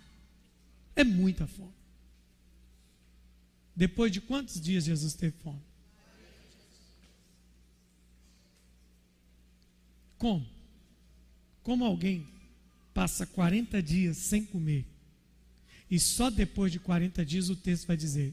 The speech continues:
depois, porque o texto não tá dizendo. Durante os quarenta dias, no décimo quinto dia, ele tá dizendo, depois de jejuar quarenta dias, quarenta noites, teve o quê? Fome.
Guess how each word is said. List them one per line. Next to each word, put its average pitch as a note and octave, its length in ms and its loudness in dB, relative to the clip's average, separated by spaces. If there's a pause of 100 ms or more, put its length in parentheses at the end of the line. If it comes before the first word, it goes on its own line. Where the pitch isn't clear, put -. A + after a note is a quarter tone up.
(160)
depois, F3 600 6
porque - 220 -4
o E3+ 60 2
texto E3+ 300 -2
não A3 80 -4
tá A#3+ 140 2
dizendo. G#3+ 360 -2 (560)
Durante C#4+ 540 2
os G3 120 0
quarenta E3 500 2
dias, E3 680 -4 (680)
no B3 240 4
décimo A#3+ 760 6
quinto F3 440 0
dia, E3+ 280 -2 (640)
ele F3+ 80 4
tá F#3 100 4
dizendo, C#3+ 220 2
depois A#3 1080 4 (240)
de G3+ 180 6
jejuar G#3 580 0 (640)
quarenta F3+ 480 6
dias, E3+ 460 -6 (400)
quarenta A3 500 0
noites, G3 300 -6 (480)
teve G3+ 240 4
o F3 40 -4
quê? D#3 260 0 (920)
Fome. D3 160 -12